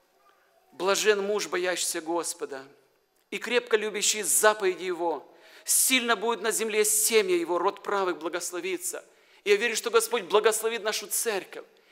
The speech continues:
И тогда будут восходить на эту кафедру молодые братья проповедовать. На это место будут вставать молодые братья рекомендовать хором.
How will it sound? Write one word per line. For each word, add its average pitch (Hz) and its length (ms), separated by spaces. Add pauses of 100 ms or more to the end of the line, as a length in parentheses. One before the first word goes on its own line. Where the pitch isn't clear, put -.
(160)
И 190 60
тогда 202 280
будут 180 200
восходить 185 460
на 196 40
эту 196 160
кафедру 190 460
молодые 180 380
братья 175 360
проповедовать. 165 880 (800)
На 202 80
это 220 180
место 226 320
будут 202 220
вставать 220 340
молодые 202 320
братья 208 400
рекомендовать 190 540
хором. 175 440